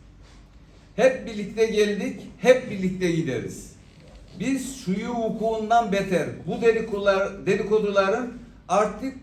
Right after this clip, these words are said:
artık partimize zarar verdiğini görüyoruz.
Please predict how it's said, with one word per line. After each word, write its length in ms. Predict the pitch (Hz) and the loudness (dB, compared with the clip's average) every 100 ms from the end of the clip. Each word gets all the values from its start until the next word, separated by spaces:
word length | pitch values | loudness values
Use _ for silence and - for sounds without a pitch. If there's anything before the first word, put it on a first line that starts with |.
| - - | -18 -6
artık 440 | 165 202 - 208 202 | 0 0 0 -6 -2
partimize 520 | 208 202 233 196 208 | 0 -2 -4 -2 -2
zarar 460 | 170 196 214 226 | 4 6 8 6
verdiğini 440 | 208 190 196 202 202 | 4 2 0 -2 2
görüyoruz. 680 | 185 175 170 135 - - | 4 4 4 0 -4 -12